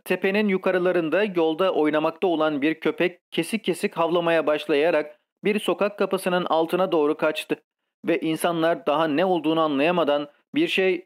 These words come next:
rüzgar gibi bir şey, pat pat diye bir ayak sesi, nefes nefese kalmış bir soluk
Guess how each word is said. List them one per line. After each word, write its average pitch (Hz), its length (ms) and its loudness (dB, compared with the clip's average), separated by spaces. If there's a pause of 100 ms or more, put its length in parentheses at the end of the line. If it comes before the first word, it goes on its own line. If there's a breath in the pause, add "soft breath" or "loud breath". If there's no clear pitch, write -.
rüzgar 147 380 0
gibi 135 300 0
bir 127 100 2
şey, 139 340 -2 (380)
pat 190 360 -4 (160)
pat 214 300 -4
diye 151 220 2
bir 175 180 0
ayak 156 260 2
sesi, 156 400 -2 (260)
nefes 180 380 -2
nefese 175 320 -2
kalmış 160 460 -2
bir 156 80 2
soluk 147 480 -2